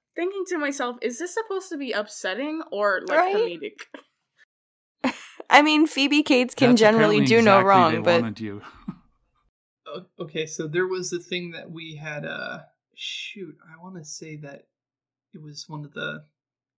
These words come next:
Speaker 4: trivia things on I M D B, but you can help me, Joe, on this one. We were looking it up a little bit last night.
Speaker 3: Yeah, I c-, I think I've got it right here, actually.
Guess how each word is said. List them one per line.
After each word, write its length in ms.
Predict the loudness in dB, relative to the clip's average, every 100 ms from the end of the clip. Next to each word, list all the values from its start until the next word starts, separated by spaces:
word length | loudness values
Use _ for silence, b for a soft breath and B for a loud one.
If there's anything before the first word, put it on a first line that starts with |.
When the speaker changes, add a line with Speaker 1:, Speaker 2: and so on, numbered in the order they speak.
| -18
Speaker 4:
trivia 380 | -12 -10 -8 -10
things 300 | -14 -14 -16
on 120 | -16
I 180 | -16 -16
M 160 | -18
D 140 | -18 -18
B, 200 | -18 -16
but 280 | -12 -14 -14 _ _ _ _ _ _ _ _
you 180 | -16 -14
can 80 | -12
help 220 | -14 -14
me, 80 | -14
Joe, 260 | -10 -10
on 120 | -12 -14
this 180 | -14 -16
one. 100 | -14
We 100 | -14
were 100 | -14
looking 320 | -16 -18 -18
it 80 | -18
up 140 | -18
a 20 |
little 240 | -20 -20 -16
bit 160 | -16 -14
last 300 | -14 -14 -14
night. 260 | -14 -16 _ _ _ _ _ _ _ _ -10
Speaker 3:
Yeah, 200 | -10 -10 -12
I 160 | -14 -14
c-, 280 | _ -20 -20 -20
I 60 | -20
think 240 | -16 -14
I've 140 | -14 -16
got 160 | -16
it 100 | -16
right 140 | -20 -20
here, 220 | -20 -20
actually. 400 | -20 -20 -20 -20